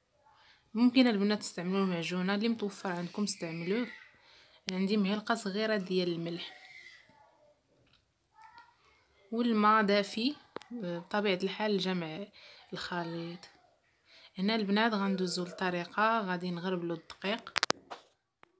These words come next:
ضروري البنات تغربلو الدقيق.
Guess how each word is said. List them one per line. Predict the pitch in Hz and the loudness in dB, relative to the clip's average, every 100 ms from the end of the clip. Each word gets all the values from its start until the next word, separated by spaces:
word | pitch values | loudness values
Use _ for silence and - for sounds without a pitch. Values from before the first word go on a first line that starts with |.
| _ 190 | _ -16
ضروري | 175 175 196 233 233 220 | -12 -8 -4 -2 0 2
البنات | 208 185 190 185 | 2 2 -2 -4
تغربلو | 180 175 170 165 165 | -4 -4 -4 -4 -6
الدقيق. | - - 220 240 - | -10 -4 -2 -2 -6